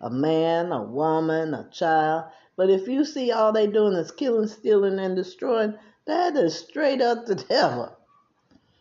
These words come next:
Anyway, I didn't mean to go off on that tangent, but you need to know these things. And you need to know when he's using you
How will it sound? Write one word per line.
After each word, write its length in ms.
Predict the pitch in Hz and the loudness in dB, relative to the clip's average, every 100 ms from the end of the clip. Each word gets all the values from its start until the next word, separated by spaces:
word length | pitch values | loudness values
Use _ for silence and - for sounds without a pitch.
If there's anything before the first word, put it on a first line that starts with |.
| _ _ | _ _
Anyway, 300 | 208 180 156 | -2 2 2
I 120 | 160 | 2
didn't 240 | 190 180 160 | 2 0 0
mean 160 | 156 | 0
to 80 | 147 | 0
go 160 | 139 139 | 0 0
off 300 | 131 127 - | 0 -4 -6
on 160 | 117 | -6
that 220 | 120 123 - | -6 -6 -8
tangent, 640 | 165 139 123 123 104 104 | -6 -4 -4 -6 -10 -8
but 300 | 120 98 - _ _ _ _ _ _ - | -8 -10 -14 _ _ _ _ _ _ -18
you 260 | 147 156 | -2 0
need 340 | 180 190 220 214 | 2 2 2 0
to 100 | 156 | -2
know 280 | 151 180 202 | 0 2 2
these 260 | 147 135 | 0 -2
things. 500 | - 127 113 107 - | -10 -12 -12 -14 -14
And 360 | - 156 135 - - _ _ | -6 -4 -4 -12 -20 _ _
you 160 | - 175 | -8 -4
need 260 | 185 214 214 | 0 0 0
to 120 | 180 | -4
know 360 | 160 185 202 185 | -2 0 0 0
when 240 | 165 160 | 0 -2
he's 320 | 160 175 170 | -4 -6 -4
using 540 | 160 202 226 190 147 147 | -2 -2 -2 -2 -4 -2
you 240 | 156 170 | -2 -4